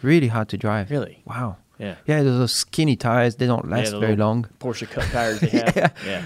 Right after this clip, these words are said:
Speaker 1: Yeah. So that was good, and I, I'd love to do.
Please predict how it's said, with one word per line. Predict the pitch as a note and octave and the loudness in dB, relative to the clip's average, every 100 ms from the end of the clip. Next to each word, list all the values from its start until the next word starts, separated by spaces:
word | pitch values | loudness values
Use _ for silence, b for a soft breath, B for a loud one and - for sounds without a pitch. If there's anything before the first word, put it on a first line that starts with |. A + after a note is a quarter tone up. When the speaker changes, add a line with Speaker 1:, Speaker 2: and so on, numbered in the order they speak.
| A#2 | -4
Speaker 1:
Yeah. | D3 D3+ C3+ G#2+ | 0 2 0 -6
So | - D#3 C#3+ C#3 | -2 2 4 2
that | - F#3+ | 4 4
was | A3+ C#3+ | 4 4
good, | G#3 G3+ | 4 6
and | C#3+ | 6
I, | D3+ D3+ | 4 4
I'd | D3 | 4
love | D3 F3 - | 2 0 0
to | C#3+ | -2
do. | C#3 | -2